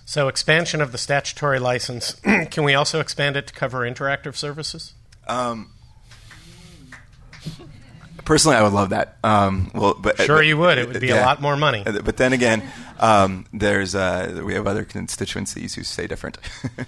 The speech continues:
Speaker 1: The Copyright Office is conducting what's called a notice of inquiry on the effectiveness of music licensing in the United States. Comments were due this past Friday,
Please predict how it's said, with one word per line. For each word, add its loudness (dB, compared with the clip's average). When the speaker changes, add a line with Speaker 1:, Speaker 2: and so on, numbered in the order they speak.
Speaker 1:
The 0
Copyright 2
Office 2
is -6
conducting -2
what's -6
called -2
a -4
notice -2
of -8
inquiry -8
on 0
the -6
effectiveness -6
of -14
music -10
licensing -8
in -8
the -8
United -6
States. -6
Comments -4
were -8
due -6
this -8
past -2
Friday, 0